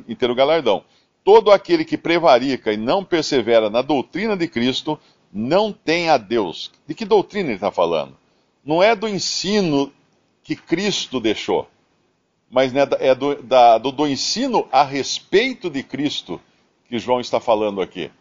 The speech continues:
E que ensino é esse? É o da primeira carta. E é o também do versículo sete, que Jesus Cristo veio em carne. Essa é o es-, a doutrina de Cristo aqui, neste lugar, está falando isso.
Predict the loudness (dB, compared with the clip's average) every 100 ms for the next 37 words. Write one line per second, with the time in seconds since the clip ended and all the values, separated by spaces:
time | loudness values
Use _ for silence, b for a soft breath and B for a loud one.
0 | _ _ -12 -10 -4 -4 -2 0 2 2
1 | 2 0 0 2 0 0 2 2 4 4
2 | 2 -2 -16 _ _ _ _ _ _ _
3 | -12 -2 2 2 0 -4 -2 0 0 -2
4 | -4 -2 4 4 2 -4 -18 _ _ _
5 | _ -8 -2 0 0 -2 -6 -2 0 0
6 | -2 -4 -2 -2 0 -4 0 0 0 -2
7 | -8 -8 -6 -6 -8 -10 -6 -4 -2 -4
8 | -6 -8 -6 -8 -6 -8 -4 -4 -4 -6
9 | 0 0 0 -6 -6 0 0 0 b b
10 | b -6 -2 2 2 0 -2 -4 -4 -10